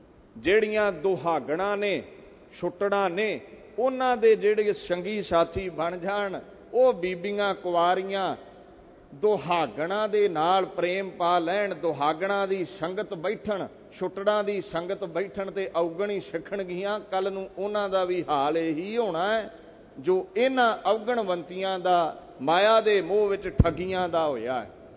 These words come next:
ਜੇ ਘਰ ਵਸਾਉਣਾ ਹੈ ਤੇ ਸੁਹਾਗਣਾਂ ਦੀ ਸੰਗਤ ਕਰ,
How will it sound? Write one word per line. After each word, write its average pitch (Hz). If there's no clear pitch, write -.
ਜੇ 175
ਘਰ 190
ਵਸਾਉਣਾ 180
ਹੈ 214
ਤੇ 226
ਸੁਹਾਗਣਾਂ 170
ਦੀ 185
ਸੰਗਤ 170
ਕਰ, 143